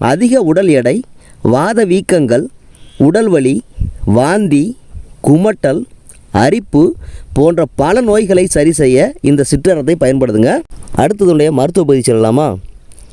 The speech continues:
சளி பிடிச்சு இருமல் அடிக்கடி வந்துச்சுன்னா இந்த சித்தரத்தைய ஒரு சிறிய துண்டு அளவுக்கு வெட்டி வாயில போட்டு லேசா மென்று அடக்கி வச்சுக்கிட்டு உமிழ்நீர் வரும் இல்லையா,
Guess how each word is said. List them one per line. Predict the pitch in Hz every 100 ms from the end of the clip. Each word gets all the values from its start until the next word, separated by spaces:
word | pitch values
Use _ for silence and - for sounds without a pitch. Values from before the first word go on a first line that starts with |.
| - - - - - -
சளி | - 226 339
பிடிச்சு | 220 170 147 202 - 151
இருமல் | 208 208 165
அடிக்கடி | 156 175 165 175 - - 123
வந்துச்சுன்னா | 131 131 113 107 175 - - -
இந்த | 139 135
சித்தரத்தைய | 147 - 214 165 131 131 151 190 - - - 127
ஒரு | 127 -
சிறிய | 180 208 175
துண்டு | 147 147
அளவுக்கு | 143 135 123
வெட்டி | 113 - 156 - -
வாயில | 117 156 170 123
போட்டு | 113 123 165 - -
லேசா | 131 165 170 131
மென்று | 120 139 123 127 - 95
அடக்கி | 123 151
வச்சுக்கிட்டு | 131 110 104 190 339 - - - 120 143
உமிழ்நீர் | 185 214 180 135
வரும் | 120
இல்லையா, | 120 147